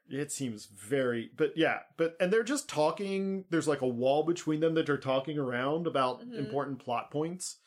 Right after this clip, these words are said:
Speaker 2: Right.
Speaker 1: And it's really, I'm like, "What the fuck is this place?"
Speaker 2: <laughs> It doesn't appear to be overly Western themed. <laughs>
Speaker 1: No. But they do buy clothes, and,
Speaker 2: Mm-hmm.
Speaker 1: like, they both buy, like,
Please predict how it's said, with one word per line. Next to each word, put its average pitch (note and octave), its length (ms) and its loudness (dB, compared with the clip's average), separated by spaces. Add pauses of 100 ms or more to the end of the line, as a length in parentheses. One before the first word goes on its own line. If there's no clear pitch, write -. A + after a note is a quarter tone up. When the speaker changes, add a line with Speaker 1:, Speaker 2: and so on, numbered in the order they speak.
(140)
Speaker 2:
Right. G#3+ 400 -4 (340)
Speaker 1:
And C3 580 0 (600)
it's - 460 -4 (280)
really, E4+ 260 -4 (160)
I'm G#3 140 -12
like, G#3 220 -10 (180)
"What A#3+ 240 -10
the C4+ 80 -4
fuck G3 340 -10
is F3 180 -6
this B2 180 -8
place?" - 500 -6
Speaker 2:
<laughs> - 40 -6 (1200)
It D#4 120 -8
doesn't E4+ 360 0
appear E4 200 -4
to E4 60 -4
be D#4+ 120 0
overly B3 400 -2
Western A3 580 -4
themed. E4+ 720 -4
<laughs> - 600 0
Speaker 1:
No. C#3+ 380 2 (800)
But G3+ 180 0
they G3+ 120 2
do A#3 200 0
buy C4+ 220 2
clothes, C3 560 0 (100)
and, F3+ 160 -2
Speaker 2:
Mm-hmm. F3 60 -2
Speaker 1:
like, E3 260 0 (460)
they E3 160 0
both B3 340 0
buy, B3+ 140 4
like, F#3 300 2